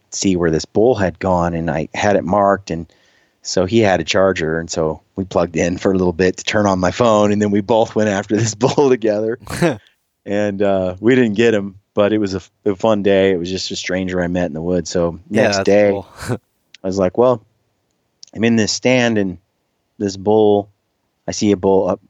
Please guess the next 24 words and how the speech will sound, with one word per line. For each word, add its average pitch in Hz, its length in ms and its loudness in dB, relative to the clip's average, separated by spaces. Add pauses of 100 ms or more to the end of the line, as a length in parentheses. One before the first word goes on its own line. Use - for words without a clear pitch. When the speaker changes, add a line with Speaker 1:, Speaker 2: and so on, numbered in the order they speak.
Speaker 1:
up, 110 180 -6
this 107 220 -2
herd 143 200 2
bull 98 200 4
I'd 90 240 0
sh-, - 240 -6
missed 101 400 -2
earlier, 95 500 -2 (280)
and 95 180 0
a 95 60 2
bunch, 90 280 -2 (180)
and 95 160 0
it's 85 200 -2
her 98 160 2
whole 101 240 0
herd 90 160 0
of 85 60 -6
cows." 87 420 0 (760)
So - 180 -4
I 82 60 0
climbed 92 380 0
out 92 160 2
of 85 100 -2
the, 80 120 -6